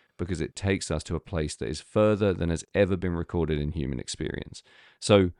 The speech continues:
I can buy that perspective. That's why they're amoral. That's why they remove themselves from the torture process. That's why they don't feel any sympathy or empathy for anyone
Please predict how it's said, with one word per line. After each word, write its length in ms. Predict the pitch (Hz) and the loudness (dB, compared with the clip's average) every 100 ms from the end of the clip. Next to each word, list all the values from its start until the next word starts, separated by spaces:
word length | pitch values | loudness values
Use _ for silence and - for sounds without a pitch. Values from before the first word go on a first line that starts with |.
| _ | _
I 140 | - 107 | 0 0
can 180 | 170 127 | 2 4
buy 220 | 95 110 | 6 6
that 360 | 76 67 - | 2 -2 -6
perspective. 640 | - - 95 65 - 58 - - | -10 -4 -2 -2 -4 -8 -10 -4
That's 240 | 123 107 | -2 -2
why 220 | 135 143 147 | 0 2 2
they're 300 | 127 120 - | 4 2 2
amoral. 540 | 110 120 113 107 82 50 | 2 4 4 4 2 -2
That's 140 | 65 | -4
why 80 | 92 | -2
they 80 | 92 | 0
remove 540 | 92 95 104 110 101 | 2 4 4 4 2
themselves 580 | 98 85 85 78 78 85 | -2 -4 -2 -2 -2 -6
from 180 | - 87 | -6 -4
the 80 | 82 | -4
torture 380 | - 107 - | -2 -2 -2
process. 480 | - 65 - - - | -8 -8 -6 -8 -10
That's 180 | - - | -10 -4
why 120 | 87 | -2
they 100 | 87 | 0
don't 200 | 85 60 | -2 -4
feel 560 | - - 104 95 87 82 | -10 -6 -2 0 -2 -4
any 160 | 82 80 | -4 -6
sympathy 440 | - 92 82 85 | -4 -6 -4 -4
or 80 | 80 | -2
empathy 340 | 82 80 85 82 | -4 -4 -8 -6
for 160 | 78 | -4
anyone 380 | 82 80 78 69 | -2 -2 -2 -6